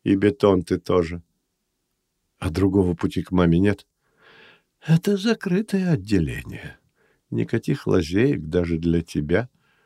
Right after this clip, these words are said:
Туда ведет только одна дверь, и она же выводит наружу». Кешалия звякнула браслетами, рассмеялась и исчезла, унося с собой окруженный возмущенными значками макбук.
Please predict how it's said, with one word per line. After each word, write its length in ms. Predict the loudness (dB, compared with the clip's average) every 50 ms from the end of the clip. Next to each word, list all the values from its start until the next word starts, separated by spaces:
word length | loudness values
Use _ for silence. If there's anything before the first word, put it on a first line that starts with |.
| _ _ _ _ _
Туда 320 | -2 -2 4 6 6 6
ведет 380 | 6 4 2 2 2 -2 -2 -4 _ _
только 460 | 0 0 0 0 -2 -2 -2 -2 -2 -2 -2
одна 580 | -4 -2 -2 -2 -2 0 0 2 2 0 0
дверь, 540 | -2 -2 -2 -2 0 -2 -2 -4 -10 -14 _ _ _ _ _ _ _ _ _ _ _ _
и 80 | 0 2
она 380 | 2 4 4 4 4 4 4
же 240 | 4 4 2 2 2 -4 _ _ _ -6
выводит 580 | 0 0 2 4 4 4 4 4 0 -2 -4
наружу». 440 | -4 -2 -2 0 -2 -2 -4 -8 -16 _ _ _ _ _ _ _ _ _ _ _ _ _ _ _ _ _ _ _ _ _ _ _
Кешалия 580 | 4 4 4 6 6 6 6 8 8 6 6
звякнула 600 | 6 4 4 4 4 4 4 2 4 6 6 6
браслетами, 640 | 6 6 4 4 2 -2 -4 -4 -4 -4 -4 -4 -2
рассмеялась 840 | 0 -2 -2 -2 -4 0 0 4 6 6 6 4 4 0 -4 -8 -14 _ _ -20 -20 -20 -20 -20 _ _ _ _ _
и 200 | 4 4 6 6
исчезла, 640 | 4 2 0 -2 2 4 6 6 6 6 4 4 6
унося 480 | 6 6 6 6 4 4 4 2 2 2
с 80 | 2
собой 460 | -2 0 2 2 4 6 6 6 6 4
окруженный 720 | 2 2 0 0 2 4 4 4 6 6 6 6 6 6
возмущенными 960 | 6 4 2 2 2 0 0 0 0 -4 2 2 4 4 4 4 4 4 4 2
значками 640 | 2 2 0 0 0 -2 -2 _ 2 2 4 4 2
макбук. 580 | 4 2 2 0 0 0 -2 -2 -2 -2 -12